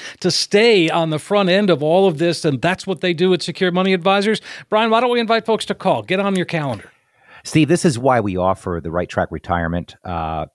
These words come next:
Speaker 2: consultation, right? It's no cost, um, no obligation to you. And I've seen other people charge up to a thousand dollars or more for similar,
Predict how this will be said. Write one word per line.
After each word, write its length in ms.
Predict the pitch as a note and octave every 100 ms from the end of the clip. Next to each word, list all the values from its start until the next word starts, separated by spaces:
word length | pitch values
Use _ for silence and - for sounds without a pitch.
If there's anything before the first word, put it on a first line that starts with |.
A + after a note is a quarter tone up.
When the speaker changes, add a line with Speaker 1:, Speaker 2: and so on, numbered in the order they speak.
| _
Speaker 2:
consultation, 640 | - F#2+ D#2 - D#2+ - D2
right? 180 | G2
It's 200 | G#2 -
no 120 | A2+ C#3
cost, 600 | - A2 G2 F#2+ - - - - _
um, 400 | F#2+ F2+ E2+ D#2
no 220 | F2+ A2
obligation 560 | C3+ B2+ G#2 G2 - A2
to 140 | -
you. 340 | F2 D#2+ D#2 D2+ - - -
And 100 | C#3
I've 160 | G3
seen 240 | - - E3
other 140 | F#3
people 260 | - C3 A#2+
charge 320 | - C#3 B2
up 140 | A#2+
to 160 | - A#2
a 20 |
thousand 540 | G2+ A#2 B2+ C#3 C#3 A#2
dollars 440 | A2+ A#2 A#2 F#2+
or 100 | G2
more 600 | F#2 F#2 A#2+ G2 E2+ D#2 _ _ _ _ -
for 320 | - A#2 G#2
similar, 640 | - - B2+ A#2+ G#2 G2